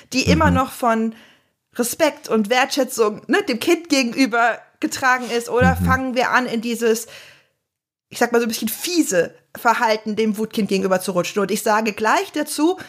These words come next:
Speaker 1: ich rutsche manchmal in dieses fiese Verhalten, weil mich das auch
Speaker 2: Ja.
Speaker 1: manchmal krass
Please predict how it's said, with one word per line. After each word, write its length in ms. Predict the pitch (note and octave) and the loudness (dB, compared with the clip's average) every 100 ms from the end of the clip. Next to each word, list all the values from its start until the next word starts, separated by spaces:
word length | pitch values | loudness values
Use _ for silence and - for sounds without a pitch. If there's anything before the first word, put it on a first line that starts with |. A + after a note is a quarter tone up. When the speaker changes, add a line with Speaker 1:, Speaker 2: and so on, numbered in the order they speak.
| - | -6
Speaker 1:
ich 280 | D4 F#4+ - | 0 0 0
rutsche 300 | C4 A4+ G#4 | -4 0 0
manchmal 420 | A#3 F3 - F3 | 0 -2 -4 -4
in 60 | F#3 | -2
dieses 320 | F#3 F3+ E3+ | -2 -4 -6
fiese 260 | - E3 F#3 | -6 -6 -6
Verhalten, 440 | F3 F3 E3+ G3 | -4 -2 -2 0
weil 160 | A3 B3 | 0 0
mich 200 | D#4+ E4+ | -2 -4
das 160 | E4 | -4
auch 200 | - - | 0 0
Speaker 2:
Ja. 60 | D#4+ | 2
Speaker 1:
manchmal 380 | E4 D#4 C#4+ C#4+ | 0 0 -2 -4
krass 600 | - - E4 G#4 G#4 | -8 -4 0 0 0